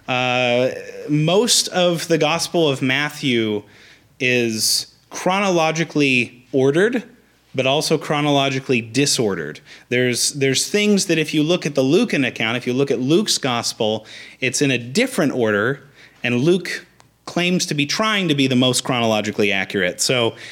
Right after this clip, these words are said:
Matthew is ordered from here on out more thematically. So more things that fit together, uh,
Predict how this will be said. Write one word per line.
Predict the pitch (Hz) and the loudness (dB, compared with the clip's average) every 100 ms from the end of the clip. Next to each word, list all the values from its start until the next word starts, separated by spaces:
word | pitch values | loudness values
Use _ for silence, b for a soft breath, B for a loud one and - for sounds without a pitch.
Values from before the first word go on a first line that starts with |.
| B B B | B B B
Matthew | 147 196 - 180 160 | -2 -2 0 2 4
is | 143 131 | 4 2
ordered | - 156 151 143 131 123 - b b b _ | 0 2 4 4 2 0 -6 b b b _
from | - 147 135 | -8 -2 0
here | 135 254 269 | 0 0 2
on | 185 135 | 2 0
out | 123 127 | -2 -2
more | 147 147 143 | 0 2 0
thematically. | 143 - 147 139 127 127 117 - 87 - - _ b b | -2 -2 0 2 0 0 -2 -4 -6 -8 -18 _ b b
So | - 135 127 B B | 0 2 2 B B
more | 160 220 | 0 2
things | 220 220 196 185 165 - | 2 0 0 2 0 2
that | 151 156 | 0 0
fit | - - 262 - | -8 0 0 0
together, | - 175 135 113 107 101 123 185 B B B B | -2 0 2 2 2 0 0 -4 B B B B
uh, | 120 120 120 120 117 117 120 | -4 -2 0 0 0 0 -2